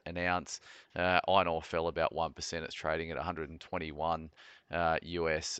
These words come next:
a, a ton, and copper was marginally lower, so it was down zero point five six of one percent, trading at three dollars seventy-four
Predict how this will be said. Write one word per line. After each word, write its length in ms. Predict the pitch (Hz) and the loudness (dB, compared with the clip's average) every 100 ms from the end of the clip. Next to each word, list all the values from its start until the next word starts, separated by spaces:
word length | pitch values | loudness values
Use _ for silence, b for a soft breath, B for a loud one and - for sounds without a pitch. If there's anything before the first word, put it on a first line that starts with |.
| - | -4
a, 260 | 80 82 80 | -2 0 -2
a 180 | - - | -2 -4
ton, 440 | - 90 85 87 | 0 4 4 0
and 180 | - 82 | -8 -10
copper 480 | - 85 - 82 78 57 | -4 -2 2 2 2 0
was 180 | 76 | -8
marginally 540 | 76 73 76 - 71 73 | -4 -2 -2 -4 -10 -4
lower, 320 | 76 69 67 | 0 0 -2
so 140 | - | -4
it 80 | - | -4
was 100 | 76 | -6
down 340 | - 80 76 76 | -6 -6 -6 -8
zero 300 | 76 71 69 | -6 -4 -6
point 220 | - 69 | -8 -10
five 340 | - 73 67 - | -6 -2 -2 -4
six 300 | - - 73 | -10 -10 -12
of 140 | - | -6
one 160 | 78 69 | -6 -6
percent, 400 | - - 80 - | -8 -6 -6 -6
trading 320 | - 73 80 | -4 -4 -6
at 100 | - | -10
three 260 | - 82 | -4 -4
dollars 440 | 73 71 69 71 - B B B | -2 -2 -4 -6 -10 B B B
seventy-four 1000 | - - 90 76 - 78 - - 82 82 | -6 2 2 2 -8 -10 -8 -2 0 0